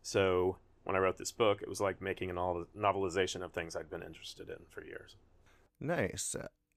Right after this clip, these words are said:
Speaker 2: I have to ask, with what just happened in the news, how do you feel about the aliens?
Speaker 1: Hmm. Um, you know, a part of me was always thinking, "God, this is,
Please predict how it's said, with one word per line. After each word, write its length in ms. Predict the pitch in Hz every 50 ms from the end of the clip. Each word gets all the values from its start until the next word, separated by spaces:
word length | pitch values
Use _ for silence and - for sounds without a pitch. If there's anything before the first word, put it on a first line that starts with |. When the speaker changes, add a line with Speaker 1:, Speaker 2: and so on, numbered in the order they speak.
| _ _ _ _ _ _ _ _ - -
Speaker 2:
I 480 | 123 123 131 147 156 156 147 - - - - 110 98 107 107 104 90 _ _ _ _ _ _ _ _ _ _ _ _ _ _ _ _ _ _ -
have 200 | - 131 120 -
to 120 | - -
ask, 440 | 95 85 80 82 82 - - - -
with 480 | 98 - 104 107 98 92 90 - - 113 - - _ _ _
what 380 | - 110 110 107 113 101 - -
just 160 | 98 98 -
happened 320 | - 98 87 - 92 98
in 80 | 92 90
the 60 | 87
news, 420 | 87 90 98 92 80 80 80 - - _ _ _ _ _ _ _ _ - _ - -
how 80 | - 95
do 60 | 95
you 60 | 92
feel 200 | - - 95 90
about 160 | 92 90 -
the 80 | - 87 87
aliens? 540 | 95 110 101 82 80 82 90 - - - - _ _ _ _ _ _ _ _ _ _ _ - -
Speaker 1:
Hmm. 520 | 147 156 160 170 160 131 120 117 110 110 117 - -
Um, 440 | 127 139 139 143 143 139 147 143 123 - - - - - - _ _ _ _ _ _ _ _ _ _ _ _ -
you 80 | 139
know, 80 | 147 147
a 60 | 143
part 240 | 139 - 156 165 180
of 60 | 170
me 120 | 160 143
was 160 | 127 117 104 -
always 460 | - - 117 110 117 120 117 110 -
thinking, 340 | - 107 107 - 107 95 92
"God, 240 | - 98 101 98
this 160 | 90 104 - 113
is, 220 | 104 98 - -